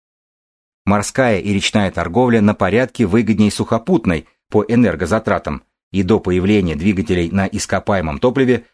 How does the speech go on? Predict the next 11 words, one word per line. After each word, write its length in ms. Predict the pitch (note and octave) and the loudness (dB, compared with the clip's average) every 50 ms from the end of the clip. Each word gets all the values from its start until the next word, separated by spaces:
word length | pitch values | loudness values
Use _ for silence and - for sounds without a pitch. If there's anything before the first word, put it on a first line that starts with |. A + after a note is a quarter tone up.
| _ _ | _ _
была 300 | - F2+ A#2 A#2 A#2+ A2 - | -2 0 2 2 2 0 -2
единственным 800 | G2 F#2+ A2 G#2+ D#2+ D#2+ F2+ G#2+ A2+ A2+ - C3+ C#3 C#3 C3 A#2 | -2 0 0 0 0 0 2 2 2 2 0 0 2 2 0 0
способом 560 | - - - G#2+ G#2 - G2 F#2+ G#2 G2+ D#2 | -2 -2 -2 -2 -2 -2 0 0 0 0 0
обмена 400 | F2 F2 E2+ G2 G2+ F#2 E2+ E2 | -2 0 0 0 0 0 -2 -4
пищевыми 480 | - F#2 - - G2 F#2 G2+ F#2 E2+ | -4 -4 -2 -2 0 0 0 0 0
продуктами 580 | D#2 - D#2 D2 D#2+ B2 - - C3 B2 B2+ A#2+ | -2 -4 -4 -2 -2 -4 -2 0 2 2 2 2
массового 600 | - G2+ F#2+ E2+ D#2 - - F#2+ F2+ F#2 F#2+ G2 | 2 2 0 0 0 -2 -2 -2 0 0 0 -2
спроса. 480 | G#2 - - C3 B2 G2 - - - - _ _ _ _ _ _ _ _ _ _ _ _ - | -4 -2 -2 0 0 -2 -2 -8 -14 -16 _ _ _ _ _ _ _ _ _ _ _ _ -6
Действительно, 680 | C#3 E3 F3+ - - G#2+ - - D#2+ D#2 D2+ C#2 - _ _ _ _ _ _ | -2 -2 -2 0 -2 -4 -6 -4 -6 -6 -6 -8 -10 _ _ _ _ _ _
гужевой 420 | F#2 F2+ G2 E2+ F#2+ G2+ A#3 B3 | -4 -2 -2 0 2 2 2 2
транспорт 560 | A#3+ - G3+ A#3+ C4 - - - - - - | 0 0 0 0 0 -2 -2 -4 -4 -4 -6